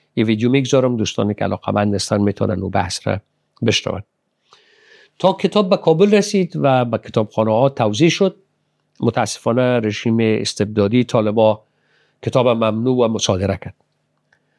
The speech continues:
اه، طالبای مسلح و انتشارات یورش بردن، انتشارات تلاشی کردن و کتاب را مصادره و با خود بردن.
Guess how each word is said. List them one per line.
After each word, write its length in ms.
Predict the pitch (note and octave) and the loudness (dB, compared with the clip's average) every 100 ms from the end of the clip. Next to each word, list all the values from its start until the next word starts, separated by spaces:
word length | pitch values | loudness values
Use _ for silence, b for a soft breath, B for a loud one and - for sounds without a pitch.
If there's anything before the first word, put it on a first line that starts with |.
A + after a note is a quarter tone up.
| _ _ - | _ _ -8
اه، 200 | G#2+ A2 | -4 -2
طالبای 380 | G#2+ C3+ C3+ D3 | 0 2 2 2
مسلح 420 | C#3 - A#2+ C3 | 0 -2 0 0
و 120 | B2+ | 0
انتشارات 800 | B2 A#2 A2+ - A2+ A2 A#2+ - | 0 0 -2 -6 -2 0 0 0
یورش 280 | A2+ C3+ - | 0 0 2
بردن، 420 | D3 C3+ C3 B2+ | 0 2 2 2
انتشارات 840 | B2 A#2+ G#2+ G2+ - G2+ F#2+ F#2+ | -2 -4 -6 -8 -6 -2 0 0
تلاشی 500 | G2+ G2+ F2 - C#3 | -2 -4 -4 -2 -2
کردن 340 | C3 A#2+ A#2 A2 | 0 0 0 0
و 280 | A#2+ E3 | 0 0
کتاب 420 | D#3+ B2 A#2+ B2 B2 | 0 -4 -2 -2 0
را 60 | |
مصادره 520 | G#2+ G#2 G#2 F#2+ G#2 | -2 -2 -4 -2 0
و 160 | A#2 A2+ | 0 0
با 120 | G#2 | -2
خود 240 | - A#2 G#2 | -2 -2 0
بردن. 300 | G2+ F2+ | -2 -2